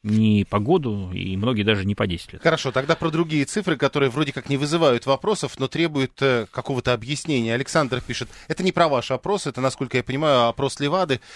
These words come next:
Speaker 2: э, по поводу тоски о Советском Союзе.
Speaker 1: Да, видел отличный, э, опрос, и не первый раз они его проводят. В этот раз он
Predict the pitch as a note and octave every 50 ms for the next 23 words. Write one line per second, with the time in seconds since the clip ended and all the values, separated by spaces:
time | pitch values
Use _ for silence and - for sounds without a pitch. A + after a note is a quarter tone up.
0 | - - - B2 B2+ - D3 - D#3+ D#3+ C#3 B2+ C3 - - - C3+ - - -
1 | D3 A#2+ G2+ - B2+ A2 A2 - - C3 B2 A2 - - A2 G2+ - A#2 A2 G2+
2 | F2 D#2+ D2 - D2 - - G#2 G2 C3 C3 A#2+ C#3+ C#3+ C#3 A#2 A2 A2 - -
3 | - - G#2+ - D#3+ E3+ - - A#2 A2 G#2+ G2+ F#2+ F#2 F2 F2+ F#2 F#2 G2 G2
4 | G2 G2 G2 G2 F#2+ F#2 - - G2 F#2+ - - B2+ D3 - - - - G2 G2+
5 | G2 G2 G#2 - A#2 G#2+ G#2 A2+ A2 - - G2+ G2+ G2+ F#2 - G2+ G#2 C3 E3+
6 | D3+ G2+ - - - - - - - - A2 B2 A#2+ A2 A#2 A2+ - - A2 G2+